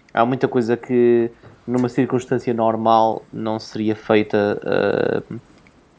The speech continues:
pelos developers. Aliás, para começar, em termos de, em termos de calendário de produção, é, é, é sempre muito complicado, hum, eh, conciliar, eh, exatamente o que o Filipe estava a dizer, que é, ok, metem muito dinheiro numa cena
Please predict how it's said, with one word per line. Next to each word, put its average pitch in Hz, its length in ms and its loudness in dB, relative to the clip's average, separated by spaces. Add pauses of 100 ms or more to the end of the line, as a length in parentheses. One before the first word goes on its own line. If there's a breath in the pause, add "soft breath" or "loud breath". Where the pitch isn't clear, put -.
(160)
pelos 113 180 -4
developers. 110 580 0
Aliás, 95 480 -6 (360 soft breath)
para 123 100 -8
começar, 151 460 2 (240)
em 107 120 -6
termos 104 280 -6
de, - 120 -14
em 113 120 -10
termos 104 260 -4
de 98 60 -18
calendário 107 400 0
de - 40 -20
produção, 113 440 -2 (520 soft breath)
é, 104 720 2
é, 113 100 0
é 110 40 0
sempre - 400 -8
muito 110 280 -8
complicado, 110 800 -2 (400)
hum, 107 280 -10 (480 loud breath)
eh, 113 160 0
conciliar, 127 680 0
eh, 65 300 -6 (160)
exatamente 120 340 -4
o 113 60 -4
que - 40 -20
o - 20 -20
Filipe 117 160 -2
estava 110 200 0
a - 40 2
dizer, 123 260 -2
que - 120 -2
é, 101 220 2
ok, 101 380 -2 (340)
metem 113 240 -2
muito 123 200 -2
dinheiro 120 220 0
numa 113 140 -2
cena 95 320 -4